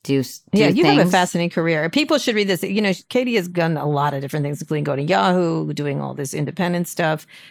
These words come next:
Speaker 2: Um, and so it's a really interesting journey. It's a very int-, and there's obviously things that you're gonna wanna read about that, that got more attention than other things recently
Speaker 1: You know, I,
Speaker 2: around Matt Lauer and things like
Speaker 1: yeah,
Speaker 2: that.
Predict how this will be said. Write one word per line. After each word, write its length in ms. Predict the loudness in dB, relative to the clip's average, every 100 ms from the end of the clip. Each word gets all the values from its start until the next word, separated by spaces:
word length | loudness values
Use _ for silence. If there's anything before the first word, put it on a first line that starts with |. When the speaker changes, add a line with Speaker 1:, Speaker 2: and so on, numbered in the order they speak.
| _
Speaker 2:
Um, 460 | 2 4 6 4 0
and 160 | 0 -2
so 380 | 0 0 2 0
it's 160 | -2
a 60 | -4
really 400 | 0 2 2 2
interesting 460 | 0 -2 -6 -4 -4
journey. 340 | -2 -4 -6 -10 _
It's 120 | -4
a 40 | 0
very 200 | 0 0
int-, 120 | -2
and 140 | 0
there's 140 | 0 0
obviously 560 | -2 -2 -6 -6 -8 -10 -6
things 240 | -4 -4
that 100 | -6
you're 180 | -8 -8
gonna 220 | -4 -4
wanna 280 | -2 -2 0
read 140 | -2 0
about 340 | 2 0 -2
that, 200 | -8 _
that 180 | -10 -4
got 180 | -4 0
more 160 | 0
attention 360 | 0 -2 -2 -2
than 100 | 0
other 180 | 0 -2
things 320 | -4 -4 -4
recently 340 | -6 -4 2 4
Speaker 1:
You 40 |
know, 100 | 6
I, 100 | 4
Speaker 2:
around 160 | 2 0
Matt 200 | -2 -2
Lauer 400 | -2 0 2 0
and 160 | -2 -2
things 240 | -4 -2
like 80 | 2
Speaker 1:
yeah, 300 | 4 4 2
Speaker 2:
that. 100 | 0